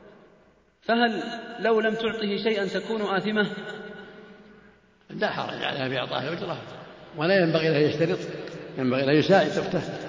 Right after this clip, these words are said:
Speaker 2: ولكن لو أعطته لأنه محتاج، أعطته شيء يعينه على الحج فلا بأس، ولا يلزمها. لكن إذا تيسر أنه يساعدها يحج معها بدون شيء،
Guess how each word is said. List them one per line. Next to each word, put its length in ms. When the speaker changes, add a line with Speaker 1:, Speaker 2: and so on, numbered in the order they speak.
Speaker 2:
ولكن 260
لو 140
أعطته 360
لأنه 240
محتاج، 420
أعطته 320
شيء 260
يعينه 260
على 240
الحج 220
فلا 200
بأس، 200
ولا 280
يلزمها. 520
لكن 340
إذا 320
تيسر 460
أنه 360
يساعدها 640
يحج 280
معها 240
بدون 240
شيء، 300